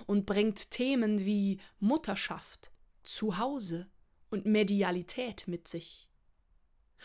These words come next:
Und auch wenn ich keine Astrologin bin und gerade erst den Hauch einer Ahnung davon bekommen habe, wie unglaublich magisch und wundersam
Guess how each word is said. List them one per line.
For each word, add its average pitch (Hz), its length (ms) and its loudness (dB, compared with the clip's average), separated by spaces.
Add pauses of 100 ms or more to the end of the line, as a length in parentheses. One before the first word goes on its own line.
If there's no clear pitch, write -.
(140)
Und 269 140 0
auch 294 360 4
wenn 240 200 2
ich - 240 -6
keine 277 360 0
Astrologin 190 640 0
bin 170 320 -6 (240)
und 220 160 2
gerade 240 420 6
erst - 320 2
den 185 320 -2
Hauch 233 340 8
einer 185 300 0
Ahnung 180 300 -2
davon 180 340 -4
bekommen 185 400 -2
habe, 185 240 2 (320)
wie 214 240 -2
unglaublich 220 680 4
magisch 196 640 -4
und 185 240 -4
wundersam 190 840 0